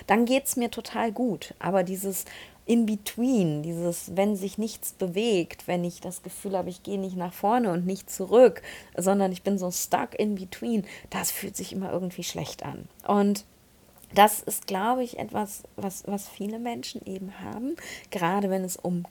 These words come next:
große Entscheidungen geht, um Lebensentscheidungen. Möchte ich in eine andere Stadt ziehen? Möchte ich mit, äh, meinem Partner noch zusammenbleiben oder nicht?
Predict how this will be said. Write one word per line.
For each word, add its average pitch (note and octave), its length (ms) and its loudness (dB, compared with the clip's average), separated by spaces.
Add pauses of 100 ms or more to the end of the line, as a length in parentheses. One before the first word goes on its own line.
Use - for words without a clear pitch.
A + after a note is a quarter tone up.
große - 520 -4
Entscheidungen F#2 600 -10
geht, F#2 320 -10
um E3 200 -4 (360)
Lebensentscheidungen. E3 1300 -4 (280)
Möchte F#3 420 2
ich - 400 -4
in F3+ 80 -6
eine F3 240 -6
andere F3 260 -8
Stadt - 320 -8
ziehen? - 500 -10
Möchte E3 400 -4
ich - 420 -8
mit, - 460 -6
äh, E3 200 -4
meinem D#3 340 -6
Partner D#3+ 400 -6
noch D#3 200 -8
zusammenbleiben E3 880 -2
oder D#3+ 260 -6
nicht? F3 400 -2